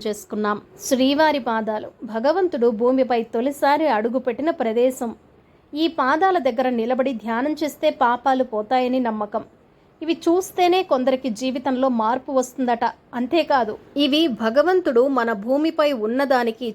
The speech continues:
చిరస్మరణీయమైన నిదర్శనం. ఒక ఆసక్తికరమైన విషయం ఏంటంటే, ఈ పాదాల దగ్గర గాలిలో ఒక ప్రత్యేకమైన వాసన ఉంటుంది. ఎటు చూసినా శాంతి, భక్తి, ఆధ్యాత్మిక ప్రకంపనలు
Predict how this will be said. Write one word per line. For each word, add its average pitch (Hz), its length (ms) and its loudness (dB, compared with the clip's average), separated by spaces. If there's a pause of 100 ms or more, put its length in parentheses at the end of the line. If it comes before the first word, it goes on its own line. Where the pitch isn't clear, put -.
చిరస్మరణీయమైన 254 1040 0 (120)
నిదర్శనం. 214 580 -2 (680)
ఒక 277 100 2 (200)
ఆసక్తికరమైన 330 760 0 (100)
విషయం 294 380 0
ఏంటంటే, 254 400 0 (320)
ఈ 285 40 -2 (140)
పాదాల 285 400 2 (100)
దగ్గర 226 240 0 (240)
గాలిలో 254 480 2
ఒక 220 180 -6
ప్రత్యేకమైన 269 680 0 (100)
వాసన 233 300 -2 (140)
ఉంటుంది. 214 340 -4 (460)
ఎటు 254 240 2
చూసినా 381 340 4 (140)
శాంతి, 269 420 0 (200)
భక్తి, - 360 -6 (200)
ఆధ్యాత్మిక 269 560 -2 (100)
ప్రకంపనలు 240 580 0